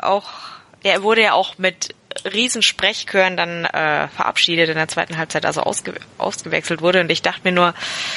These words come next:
was muss das für so ein Gefühl sein für so einen Kerl, der echt noch, äh, am Anfang dann seiner Karriere steht? Ähm,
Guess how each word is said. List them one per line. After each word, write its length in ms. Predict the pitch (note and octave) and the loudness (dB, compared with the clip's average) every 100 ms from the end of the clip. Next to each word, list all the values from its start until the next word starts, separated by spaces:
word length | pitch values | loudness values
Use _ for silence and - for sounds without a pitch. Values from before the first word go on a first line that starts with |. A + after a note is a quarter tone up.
| - - | -8 -2
was 180 | F3+ - | 0 2
muss 200 | G#3 C4+ | 2 2
das 180 | D4 - | 2 4
für 140 | G#3+ | 2
so 140 | F#3+ F#3+ | 4 2
ein 160 | F#3 | 2
Gefühl 320 | F3+ - A#3+ | -4 0 2
sein 200 | F#4+ D4+ | 6 4
für 140 | G#3+ F3+ | 2 -4
so 80 | E3+ | -4
einen 160 | E3+ | -4
Kerl, 340 | - F3 F#3 G3+ | 0 2 4 4
der 440 | F#3 F3 E3+ - | 4 4 2 2
echt 260 | F#3 - F3+ | -2 -6 -6
noch, 420 | E3+ - - - | -6 -8 -10 -6
äh, 380 | D#3+ D#3 D3+ D#3 - - - - - - | -6 -6 -8 -12 -12 -10 -10 -12 -14 -12
am 120 | - | -4
Anfang 320 | - A3 B3 G#3+ | -2 0 0 0
dann 120 | G3 | 2
seiner 220 | G3+ G3 | 2 0
Karriere 400 | F#3+ F#3+ F#3+ B3 | 0 0 2 2
steht? 560 | - G3+ G#3 A#3+ - - | 2 2 0 0 -4 0
Ähm, 520 | F3+ F3+ F3+ F3+ F3+ | 0 0 -2 -10 -14